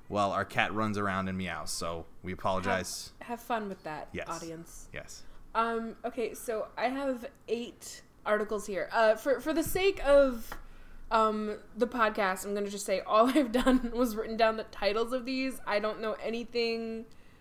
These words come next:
Speaker 2: related to, because that's our job to create the story off of this.
Speaker 1: Mm-hmm.
Speaker 2: So I only <laughs> wrote down, um,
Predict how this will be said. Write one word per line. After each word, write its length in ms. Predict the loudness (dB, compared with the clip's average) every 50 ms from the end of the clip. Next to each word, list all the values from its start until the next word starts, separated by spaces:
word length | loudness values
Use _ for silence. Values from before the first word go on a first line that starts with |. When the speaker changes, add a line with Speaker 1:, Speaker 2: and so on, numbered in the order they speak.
| -20 -20 -8 -4
Speaker 2:
related 400 | -2 2 4 4 4 2 0 -2 -2
to, 320 | -2 -2 -2 0 -2 -2
because 260 | -4 -4 -4 -2 -2 0
that's 180 | 0 -2 -2 -2
our 220 | 0 0 0 2
job 460 | 2 2 2 2 2 0 -2 -4 -8 -10
to 100 | -10 -10
create 420 | -10 -8 -4 -2 -2 -2 -2 -4
the 80 | -10 -12
story 320 | -8 -6 -4 -2 -2 -2
off 180 | -2 -2 -4 -8
of 140 | -8 -6
this. 220 | -6 -6 -6 -6 -8
Speaker 1:
Mm-hmm. 300 | -10 -10 -10 -10 -10 -12 -14 -6
Speaker 2:
So 160 | 0 2 4
I 160 | 4 4 2 0 2 2
only 340 | 2 2 2 2 0 0
<laughs> 20 | 0
wrote 340 | 0 0 2 2 2 2 4
down, 460 | 4 6 6 6 6 4 0 -2 -4 -10 -14 -16 -18 -20 -14 -4 0 2
um, 420 | 2 4 4 2 0 -4 -8